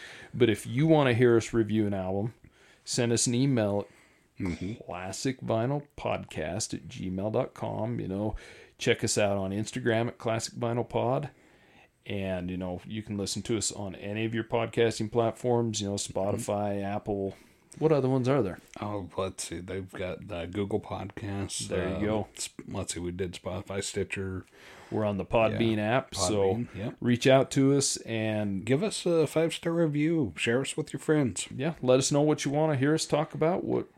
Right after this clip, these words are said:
Speaker 1: what albums you wanna re-, us to review or listen
Speaker 2: Mm-hmm.
Speaker 1: to, and, uh,
Speaker 2: And I am going to be buying this album.
Speaker 1: I could record it for you.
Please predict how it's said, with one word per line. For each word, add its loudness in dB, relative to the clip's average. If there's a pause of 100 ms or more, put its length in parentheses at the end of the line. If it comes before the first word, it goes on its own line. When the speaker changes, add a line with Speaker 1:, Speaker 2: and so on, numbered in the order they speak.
(120)
Speaker 1:
what 2
albums 4
you 0
wanna 2
re-, 4 (520)
us 0
to -4
review 6
or 4
listen 4
Speaker 2:
Mm-hmm. 0 (180)
Speaker 1:
to, 2
and, 0
uh, 0
Speaker 2:
And -4 (160)
I 2 (120)
am 0
going 2
to -8
be -2
buying 0 (300)
this 0
album. -4 (480)
Speaker 1:
I 0
could 8
record 2
it -6
for -10
you. -12